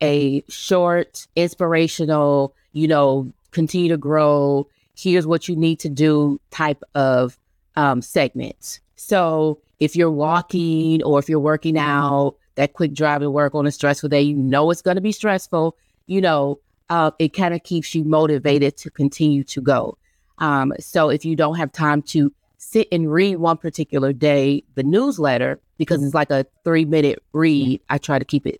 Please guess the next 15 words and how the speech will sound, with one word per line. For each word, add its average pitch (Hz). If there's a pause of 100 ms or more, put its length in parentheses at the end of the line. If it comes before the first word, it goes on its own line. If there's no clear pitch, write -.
at 139
a 135
three-minute 139
read 139
at -
least, 143 (380)
then, 196 (220)
you 226
know, 160
you 170
can 170
pop 175
on 156
the 139
podcast 139